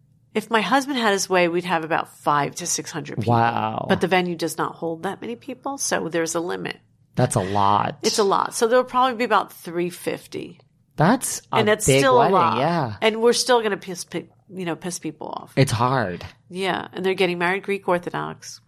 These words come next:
Speaker 2: Oh, wow.
Speaker 1: 'Cause, uh, Victoria's fiance Teddy is Greek. And so,
Speaker 2: So that's good.
Speaker 1: uh,
Speaker 2: Greek Italian. That's
Speaker 1: yeah,
Speaker 2: like a
Speaker 1: Greek,
Speaker 2: nice
Speaker 1: Italian, Lebanese. It's
Speaker 2: Yeah.
Speaker 1: like we're all,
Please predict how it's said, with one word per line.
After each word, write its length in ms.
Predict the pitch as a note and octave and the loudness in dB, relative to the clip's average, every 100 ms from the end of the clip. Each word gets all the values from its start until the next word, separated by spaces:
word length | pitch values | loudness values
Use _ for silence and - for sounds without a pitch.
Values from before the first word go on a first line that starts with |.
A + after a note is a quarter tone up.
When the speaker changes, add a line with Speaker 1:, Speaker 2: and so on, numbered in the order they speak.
| _ - | _ 0
Speaker 2:
Oh, 160 | A#2+ | 2
wow. 380 | F#2+ G2 G2+ G2+ | 4 2 0 -2
Speaker 1:
'Cause, 240 | G#2 G#2 - | -4 -4 -8
uh, 440 | - E3 D#3 D#3 - _ F3+ | -8 -6 -4 -6 -12 _ -12
Victoria's 500 | F3 - E3+ D#3+ - | -10 -8 -8 -8 -10
fiance 360 | E3 D#3 D#3 | -8 -8 -10
Teddy 320 | D3 E3 D3 - | -8 -8 -8 -10
is 140 | D3 | -12
Greek. 440 | - D3 E3 - _ _ - - _ _ - | -12 -12 -12 -16 _ _ -20 -20 _ _ -8
And 360 | D#3+ D3+ D3 D3 | -6 -6 -8 -10
so, 220 | - D#3+ | -4 0
Speaker 2:
So 80 | D3+ | 4
that's 220 | C#3+ D3 | 4 2
good. 180 | E3 D#3 | 0 0
Speaker 1:
uh, 40 | |
Speaker 2:
Greek 240 | C3 A2+ C3+ | 0 0 0
Italian. 560 | - A2 G2+ G#2 B2 | 0 2 2 0 -2
That's 100 | B2+ | -2
Speaker 1:
yeah, 80 | C4 | 0
Speaker 2:
like 160 | - - | 0 2
a 40 | - | 2
Speaker 1:
Greek, 140 | G#3+ | 2
Speaker 2:
nice 160 | G#3 G#3 | 2 2
Speaker 1:
Italian, 300 | G3 G3+ F#3+ | 2 2 2
Lebanese. 580 | F#3 F#3 F3 F3 F#3+ G3 | 2 2 0 0 -2 -2
It's 240 | G3 - | -2 2
Speaker 2:
Yeah. 460 | B2 C#3+ C3+ G#2 G2+ | 4 4 4 2 2
Speaker 1:
like 80 | G#3+ | 4
we're 100 | G#3 | 4
all, 140 | G#3 | 2